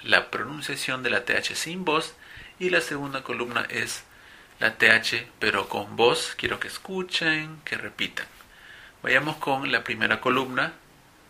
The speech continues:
Number one. Repeat after me. Thank you. Thank you. Number two.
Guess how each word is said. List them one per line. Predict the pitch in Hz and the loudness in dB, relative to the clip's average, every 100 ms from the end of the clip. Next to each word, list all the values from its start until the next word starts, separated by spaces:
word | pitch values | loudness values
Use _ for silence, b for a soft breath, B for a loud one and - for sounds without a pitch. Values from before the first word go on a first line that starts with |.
| - - | -20 -4
Number | 131 147 160 | 0 4 6
one. | 160 196 180 - - - - - B B B B B - | 6 6 6 4 -10 -20 -20 -20 B B B B B -10
Repeat | 135 143 214 214 | -6 -2 0 4
after | 156 151 - 139 | 4 4 0 -2
me. | 123 - - - - - - - - - | -2 -6 -10 -20 -20 -20 -20 -20 -20 -16
Thank | - 214 202 147 | 6 6 6 2
you. | - - - - - - - | -4 -6 -12 -20 -20 -20 -18
Thank | - - 190 151 - | 2 6 6 4 0
you. | - - - b b b b b b b _ _ _ - | -2 -8 -20 b b b b b b b _ _ _ -6
Number | 123 135 | -2 -2
two. | - 185 127 | 0 -2 -2